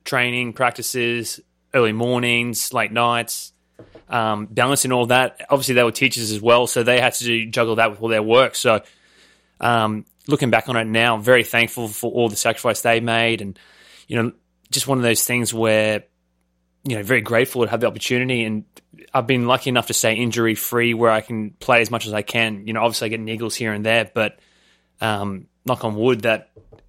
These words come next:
continue to look after my body just as much as I do now. And, um, yeah, and, and as you, we touched base on, again, as you said, people are playing longer now. Um, I think with every sport, everyone's playing longer, and,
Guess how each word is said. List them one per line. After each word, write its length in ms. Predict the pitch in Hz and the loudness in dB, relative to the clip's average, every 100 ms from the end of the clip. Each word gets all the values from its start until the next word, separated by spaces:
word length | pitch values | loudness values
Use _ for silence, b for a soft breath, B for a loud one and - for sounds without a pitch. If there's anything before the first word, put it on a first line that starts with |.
| - | -10
continue 500 | 110 - 123 117 113 | -6 -4 -2 0 -2
to 160 | - | 0
look 140 | 120 113 | 2 2
after 160 | 110 | 2
my 60 | 120 | 0
body 300 | 113 120 120 | 2 2 2
just 220 | 113 - | -2 -6
as 80 | 120 | -4
much 160 | 117 123 | -4 -2
as 60 | |
I 80 | 113 | -2
do 180 | 113 110 | 0 0
now. 460 | 113 117 120 127 | 2 2 2 0
And, 300 | 113 113 104 - b b b b b b b b b - | -2 -2 -4 -8 b b b b b b b b b -8
um, 440 | 117 107 104 107 _ _ _ | -6 -4 -8 -12 _ _ _
yeah, 180 | 143 139 | 0 0
and, 180 | 110 131 | 2 0
and 100 | 135 | 2
as 120 | 139 | 2
you, 300 | 139 127 - _ _ - - | 0 -4 -10 _ _ -20 -4
we 120 | 151 | -2
touched 240 | - 147 - | 2 2 4
base 200 | 131 - | 4 4
on, 60 | 123 | 0
again, 300 | 117 127 120 | 0 0 0
as 160 | 110 | -2
you 60 | 113 | 0
said, 260 | - 117 | 2 2
people 220 | - 135 123 | 2 -2 0
are 40 | |
playing 240 | 135 117 | 0 2
longer 220 | 110 131 120 | 2 2 0
now. 260 | 98 92 _ - | -2 -6 _ -2
Um, 440 | 117 113 110 113 - | 0 0 -2 -8 -10
I 40 | - | -4
think 280 | 143 117 127 | -4 -4 -8
with 160 | 113 | 2
every 180 | 127 127 | 4 4
sport, 320 | - 117 117 | 0 4 4
everyone's 220 | 113 113 | 4 0
playing 240 | - 117 110 | 2 0 2
longer, 280 | 110 117 117 | 2 2 2
and, 580 | 117 107 110 107 110 | 0 -2 -4 -6 -8